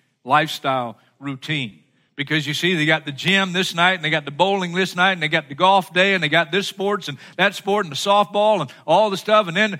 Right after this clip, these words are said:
of course, you got the camper now, so you got the local things you do, and now you're gonna go away, uh, you know, with the camper. You gotta use the thing, you know, you wanna not use it. That wouldn't be right.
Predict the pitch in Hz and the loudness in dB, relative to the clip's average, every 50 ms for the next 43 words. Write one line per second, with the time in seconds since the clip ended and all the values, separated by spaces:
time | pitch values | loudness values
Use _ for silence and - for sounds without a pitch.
0 | - - - 160 - - 214 208 - - 160 196 220 226 175 165 - - 233 247 | -10 -6 -6 -6 -2 -2 -2 -2 -2 0 2 2 2 2 0 -4 -2 0 2 2
1 | 247 - 190 170 160 156 170 196 185 - 190 185 175 143 - - - 165 160 214 | 2 0 -2 -2 0 2 2 2 0 0 0 0 0 -2 -6 -10 -8 -2 0 0
2 | 214 190 165 165 180 233 262 262 262 196 175 - 202 190 180 165 165 170 151 160 | 0 0 0 0 2 2 2 2 0 -4 -4 -2 -2 -4 -4 -4 -8 -6 -2 2
3 | 180 208 220 233 208 - 165 165 165 170 185 208 233 226 220 202 196 185 190 180 | 4 4 4 2 -2 -4 -4 -2 0 2 2 4 4 4 2 0 -2 -2 -2 -2
4 | 175 180 214 208 202 202 196 220 240 226 208 196 185 165 131 - - 214 196 196 | -2 0 0 2 2 2 2 4 4 4 4 2 0 -2 -4 -2 0 2 2 2
5 | 196 196 202 214 202 196 190 190 180 165 160 - 202 240 285 285 214 - 185 196 | 2 0 -2 0 0 0 0 0 -2 -4 -2 0 0 2 2 0 0 -2 -2 -2
6 | 208 196 185 180 202 214 208 170 170 196 247 320 339 302 208 151 185 151 - 160 | 0 0 0 0 2 2 2 2 2 2 4 4 4 2 2 0 -4 -4 -2 0
7 | 156 175 196 190 175 185 233 247 214 196 208 214 214 196 185 185 175 165 175 196 | 0 0 0 0 2 2 2 2 2 2 2 2 2 2 2 2 0 2 2 2
8 | 202 175 160 185 233 302 349 320 214 214 247 262 - - 254 277 254 208 180 170 | 2 2 2 2 2 2 2 2 2 0 -2 0 0 0 0 2 0 -2 -2 -4
9 | 165 160 151 147 151 165 208 262 - | -4 -2 0 0 0 0 0 -4 -6